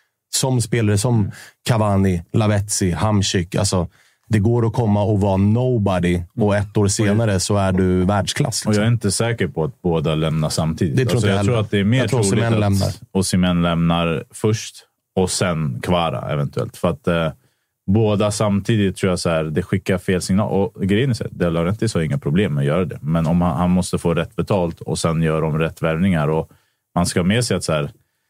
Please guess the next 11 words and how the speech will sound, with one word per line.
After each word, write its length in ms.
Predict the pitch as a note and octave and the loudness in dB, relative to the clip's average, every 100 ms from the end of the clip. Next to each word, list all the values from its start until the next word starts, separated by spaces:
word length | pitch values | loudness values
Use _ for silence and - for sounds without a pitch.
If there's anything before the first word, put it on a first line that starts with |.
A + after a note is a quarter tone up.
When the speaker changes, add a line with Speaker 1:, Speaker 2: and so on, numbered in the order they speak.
| _ - _ | _ -20 _
Speaker 2:
Napoli 520 | F2 G2 A2 G#2+ G2 E2+ | 0 2 0 0 2 2
är 300 | F#2+ G2+ F#2 | 0 0 0
inte 380 | E2 C#2+ D#2+ | -2 -2 -4
traditionellt 760 | - F2 E2 E2+ - E2+ D#2+ C#2+ | -2 -2 0 -2 0 0 0 -2
sett 260 | F2+ D#2 - | -4 -4 -4
ett 160 | D#2+ | -2
lag 300 | E2 D#2 D2 | 0 0 -2
som 160 | - D2 | -2 0
har 180 | D#2+ D#2 | 0 0
något 320 | D2+ D2+ - | 0 -2 -2
krav 320 | A2 G#2 | 0 0